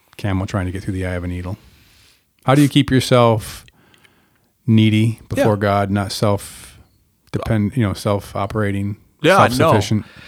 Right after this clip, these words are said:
Speaker 2: It's, it's a really, it's a tou-, it's a tough question. I mean, I think surrounding myself with people who will tell me the truth. I mean, I think one of the, one of the challenging things,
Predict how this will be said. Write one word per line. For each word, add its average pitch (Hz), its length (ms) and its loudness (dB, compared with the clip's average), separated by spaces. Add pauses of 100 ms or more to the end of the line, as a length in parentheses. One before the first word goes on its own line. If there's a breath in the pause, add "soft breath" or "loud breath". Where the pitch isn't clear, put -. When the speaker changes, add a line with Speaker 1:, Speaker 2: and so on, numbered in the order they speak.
(120 loud breath)
Speaker 2:
It's, 147 180 0
it's 151 160 -2
a 135 60 2
really, 135 240 2
it's 117 120 -10
a 117 40 -6
tou-, 127 140 -4
it's - 220 -6
a 113 40 -6
tough - 200 -6
question. 117 200 -4
I 107 40 -4
mean, 120 120 2
I 117 120 -2
think 131 500 -4 (200)
surrounding 127 960 -2
myself 117 440 -2
with 113 120 -10
people 113 300 -4
who 113 100 -4
will 107 120 -6
tell 117 200 -6
me 117 100 -2
the 110 80 -6
truth. 127 380 -2
I - 60 -8
mean, 117 80 -2
I 107 40 -4
think 117 140 -8
one 113 220 0
of 113 160 -6
the, 107 320 0 (480 loud breath)
one 131 100 0
of 113 40 0
the 110 80 -2
challenging 123 840 -2
things, 110 640 -4